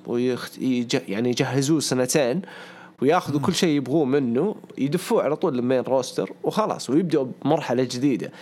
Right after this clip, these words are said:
Speaker 1: فشغالين بإضافة أسماء، يعني ممكن تشوف مواهب قديمة تمشي، أو إنه زي ما أنت قلت يتوسع أكثر ويصير عرض يعني، آم، ساعتين. هم ما يحتاجوا قناة تلفزيون صراحة، هم يحتاجوا بس ال دبليو دبليو إي نتورك، هذه تكفيهم.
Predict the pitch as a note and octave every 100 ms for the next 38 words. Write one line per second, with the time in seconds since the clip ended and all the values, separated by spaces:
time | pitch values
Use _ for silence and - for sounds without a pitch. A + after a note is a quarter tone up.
0 | - - - - - C#3+ C#3+ C#3 B2+ -
1 | - - - D#3 C3 F3 A3+ C#3+ C#3 E3
2 | - A#2 - C#3 B2+ - F#2 G#2+ C#3 D#3
3 | C#3+ - E3 - C3 D#3 C#3+ B2+ C3 C#3+
4 | D#3+ B2+ - - - - F3 - - -
5 | F#3+ G3+ E3+ E3 D#3 E3 D3+ D3 E3 F3
6 | - - - - C3 B2+ F3+ E3+ - B2+
7 | B2+ D#3+ - E3+ E3+ - - - - A#2
8 | - C#3+ G2+ A#2 C3 B2+ A#2 G#2+ A#2 -
9 | - - G#2+ A2 A2+ - - A#2+ A#2 C3+
10 | G#2 F3 A3+ A#3 F#3 F#3 E3 D3 C3 B2+
11 | - A#2+ C3 B2 C#3+ - B2+ G3 C3 -
12 | - - - - F3 G#3+ G#3+ A3+ G3 F#3+
13 | G3 F#3+ D3 D3 C3+ A#2+ A2+ G#2+ F#2 -
14 | - C#3+ D3 A#2+ C3+ - C3+ G#2